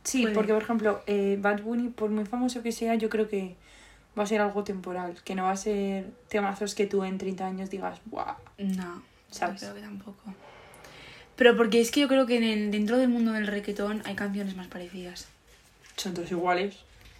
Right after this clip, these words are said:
Speaker 2: Por eso.
Speaker 1: Solo cambia la letra.
Speaker 2: Sí.
Speaker 1: El ritmo es igual.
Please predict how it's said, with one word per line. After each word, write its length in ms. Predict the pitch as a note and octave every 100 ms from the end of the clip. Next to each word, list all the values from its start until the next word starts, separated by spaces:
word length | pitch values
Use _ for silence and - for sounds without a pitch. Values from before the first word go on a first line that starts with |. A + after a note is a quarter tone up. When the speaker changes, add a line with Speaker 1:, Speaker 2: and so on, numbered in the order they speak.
| -
Speaker 2:
Por 140 | G3+ F#3
eso. 240 | F3+ G#3+
Speaker 1:
Solo 120 | F#3+
cambia 240 | F3+ F3+ F3+
la 100 | F3
letra. 320 | F3 F3 B3+ B3 -
Speaker 2:
Sí. 320 | - F#3+ F3 -
Speaker 1:
El 120 | F#3+
ritmo 320 | F3 F3+ F3+
es 60 | F3+
igual. 260 | F3 F#3